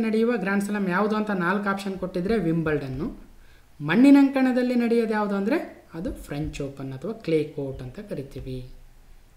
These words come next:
Okay, Next ಇಲ್ಲಿ ಇನ್ನೊಂದಷ್ಟು important information,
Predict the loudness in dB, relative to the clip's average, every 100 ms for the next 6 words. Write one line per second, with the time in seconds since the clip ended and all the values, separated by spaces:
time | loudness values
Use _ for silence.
0 | _ _ -20 -18 -14 -12 -14 -20 -20 -4
1 | -2 -2 2 2 4 4 4 4 4 4
2 | 2 -2 -2 0 -2 -2 -2 -2 -2 -4
3 | -4 -4 -4